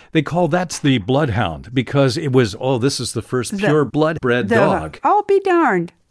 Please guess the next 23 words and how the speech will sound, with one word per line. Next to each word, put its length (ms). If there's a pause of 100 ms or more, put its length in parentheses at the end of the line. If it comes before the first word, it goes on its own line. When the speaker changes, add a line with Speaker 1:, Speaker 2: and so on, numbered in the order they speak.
Speaker 1:
Isn't 180
that 80
Speaker 2:
Well, 80
Speaker 1:
interesting? 380
Speaker 2:
yeah, 120
I 140
wouldn't 220
have 100
thought 220
of 80
that. 80
Speaker 1:
No, 140
I 100
wouldn't 280
have 80
either. 160
Speaker 2:
Speaking 680
of 180
dogs, 560
Speaker 1:
Mm-hmm. 680
Speaker 2:
did 300
you 80 (100)
ever 400